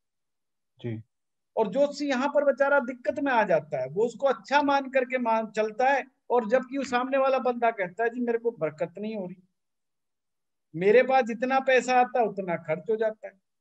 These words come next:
Speaker 2: भाई वो बैठा है second house में, वो बरकत होने नहीं दे रहा। बरकत
Speaker 1: सर,
Speaker 2: का ग्रह तो गुरु था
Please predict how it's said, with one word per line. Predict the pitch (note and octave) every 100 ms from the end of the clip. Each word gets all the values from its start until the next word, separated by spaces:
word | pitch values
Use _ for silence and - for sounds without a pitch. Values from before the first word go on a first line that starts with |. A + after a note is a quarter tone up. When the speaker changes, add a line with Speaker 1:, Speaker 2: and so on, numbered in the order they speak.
| _
Speaker 2:
भाई | F#3+
वो | C#4
बैठा | F3 D#3+ E3+
है | A3
second | A#3 B3+ C#4 B3+
house | F3+ E3+
में, | G#3+ A#3+ - _ _ _ _ _ _
वो | G#3 B3+
बरकत | E3+ C#3+ G3 G3 C#4 G#3+
होने | F3 F#3
नहीं | C4 C#4+
दे | D4
रहा। | C#4+ C4+ - - - - _ D3
बरकत | D3 G3 G3+ A3 C4
Speaker 1:
सर, | E3+
Speaker 2:
का | D#3+ F#3 G3 A3
ग्रह | G#3 E3+ F#3+
तो | G#3+ B3 G#3+ G3
गुरु | A#3 D4+
था | - G#3+